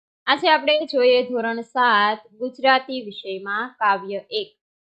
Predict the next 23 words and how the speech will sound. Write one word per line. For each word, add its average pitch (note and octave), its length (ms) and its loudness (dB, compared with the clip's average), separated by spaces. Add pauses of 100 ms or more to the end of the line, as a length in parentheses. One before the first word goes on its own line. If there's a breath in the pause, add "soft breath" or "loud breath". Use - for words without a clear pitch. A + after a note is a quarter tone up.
(400)
પ્રાણી D4+ 440 4
માત્રને. G3+ 680 -6 (400)
હવે D4 160 2
ગુજરાતી D4+ 760 -2
તમારે B3+ 340 0
જે B3+ 220 0
આ A3+ 180 4
વર્ષે A#3 400 -6
એટલે G#3 180 -8
કે G#3+ 160 -10
બે G#3 200 -6
હજાર A3 500 -6 (460)
ચોવીસ C4 480 -2
પચીસ B3 380 -6
માટે A3+ 280 -4
જે A3+ 160 -4
નવું A3 260 -8
પાઠ્યપુસ્તક A3 640 -8
આવ્યું G#3 300 -4
છે B3 260 -2
એના G3+ 160 -6
પ્રાણી G3+ 400 -2
માત્રને A3+ 600 -6